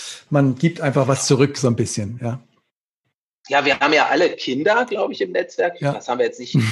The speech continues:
Speaker 2: strukturiert
Speaker 1: <laughs>
Speaker 2: erfasst irgendwie.
Speaker 1: Ja.
Speaker 2: Ähm, aber wir haben alle ein Interesse an der Zukunft
Speaker 1: Ja.
Speaker 2: des Planeten. Wir machen uns alle Sorge ums Klima und wir
Speaker 1: Mhm.
Speaker 2: wissen auch alle, ich sag mal, wie die Energiewende, ähm,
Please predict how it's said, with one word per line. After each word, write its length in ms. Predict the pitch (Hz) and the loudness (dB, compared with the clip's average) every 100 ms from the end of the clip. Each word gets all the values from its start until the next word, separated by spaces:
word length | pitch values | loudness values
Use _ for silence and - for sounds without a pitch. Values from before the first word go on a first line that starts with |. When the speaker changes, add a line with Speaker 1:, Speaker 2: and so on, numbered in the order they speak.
| - | 2
Speaker 2:
strukturiert 640 | 160 - 147 - 139 147 147 | 2 4 0 0 0 2 2
Speaker 1:
<laughs> 20 | |
Speaker 2:
erfasst 580 | 131 - - - - - | -2 0 2 2 2 -4
irgendwie. 680 | 160 165 165 104 - 175 160 | 0 2 2 -2 -2 0 2
Speaker 1:
Ja. 160 | 151 - - - | 0 -4 -10 -10
Speaker 2:
Ähm, 280 | - 127 123 | -2 0 0
aber 300 | 123 131 127 | 0 2 4
wir 120 | 123 | 4
haben 240 | 123 127 131 | 4 2 2
alle 200 | 135 143 | 0 2
ein 60 | |
Interesse 380 | 131 127 143 135 | -2 -2 -2 -2
an 60 | 123 | 0
der 100 | 117 | -2
Zukunft 300 | - 147 143 | -4 -4 2
Speaker 1:
Ja. 60 | 127 | 0
Speaker 2:
des 100 | 127 | 0
Planeten. 580 | 117 107 123 - 190 180 | -4 0 -2 -2 -8 -8
Wir 320 | 123 120 113 117 | 0 2 2 0
machen 260 | 123 127 | -2 -2
uns 120 | 117 | -4
alle 220 | 123 131 123 | 0 0 4
Sorge 280 | 127 127 | 4 4
ums 200 | 120 117 | 0 -6
Klima 380 | - 127 147 190 | -8 -4 -2 0
und 340 | 208 131 120 123 | -2 -4 -8 -4
wir 80 | 123 | 0
Speaker 1:
Mhm. 60 | 123 | 0
Speaker 2:
wissen 180 | 143 120 | 0 -4
auch 120 | - | -2
alle, 420 | 123 139 131 131 | 0 2 2 -2
ich 120 | 117 | -8
sag 140 | 123 120 | -4 -2
mal, 280 | 120 117 - - _ - | 0 0 -2 -14 _ -10
wie 80 | 120 | -2
die 120 | 120 | 2
Energiewende, 920 | 120 117 113 127 123 120 117 110 110 - | 4 2 0 -4 -4 0 2 2 -2 -4
ähm, 340 | 110 107 107 | -4 -4 -8